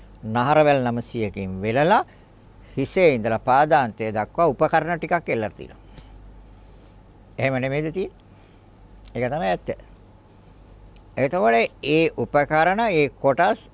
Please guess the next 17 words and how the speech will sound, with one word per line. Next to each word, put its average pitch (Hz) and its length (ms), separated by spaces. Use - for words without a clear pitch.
එකක්වත් 156 680
පුජ්‍යලයකට 185 560
අයිතිව 208 380
නෙමෙයි. 135 280
ඒකක් 175 180
දන්න. 131 300
එහෙනම් 175 240
කාටද 370 260
අයිති? - 280
ඒ 185 280
සෑම 165 640
කොටසකම 160 560
තියෙන්නේ 156 800
විශ්වය 208 600
තුල 165 280
සිදුවෙන 160 560
ක්‍රියාවන් 143 500